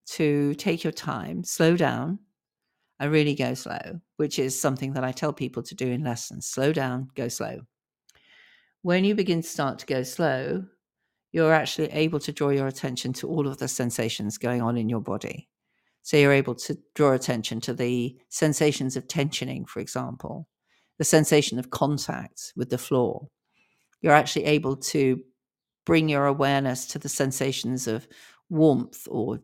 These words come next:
or, uh, bloating or anything that's happening in your body.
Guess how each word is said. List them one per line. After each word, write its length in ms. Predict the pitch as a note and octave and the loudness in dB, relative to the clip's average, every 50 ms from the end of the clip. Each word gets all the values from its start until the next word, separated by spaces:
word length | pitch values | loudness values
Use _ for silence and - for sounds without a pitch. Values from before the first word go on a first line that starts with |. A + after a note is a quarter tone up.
| _ _ _ _ _ _ _ _ _ | _ _ _ _ _ _ _ _ _
or, 520 | - G#2 A2 G#2+ G2 F#2 F#2 - - - - _ _ - - | -2 2 2 2 2 2 0 -2 -6 -12 -14 _ _ -20 -16
uh, 120 | - - - - - - - - | -12 -12 -12 -12 -14 -20 -18 -14
bloating 720 | C#3 D3 D3 D3+ E3 E3 E3 - - D3 C3+ A#2+ A2+ B2 | -6 0 4 6 6 6 4 2 0 0 0 0 -2 -4
or 460 | A2 G#2 - A2 G2 A2 D#3 E3 - - - - _ - | -4 -4 -4 -2 -2 -2 -4 -6 -8 -10 -16 -20 _ 0
anything 440 | E3 G3+ A3+ A#3 A3+ - F#3+ E3 | 2 4 4 4 2 2 0 0
that's 160 | C#3+ - - - | 0 -2 -4 -2
happening 360 | D3+ B2+ - - B2+ B2 A#2+ | -2 -2 -2 0 -2 0 0
in 100 | A#2 B2 | 0 0
your 140 | A#2+ A2+ A#2 | -2 -2 -2
body. 500 | - A2 A2+ F#2+ - - - - A#2 | -2 -4 -4 -4 -6 -8 -8 -12 -16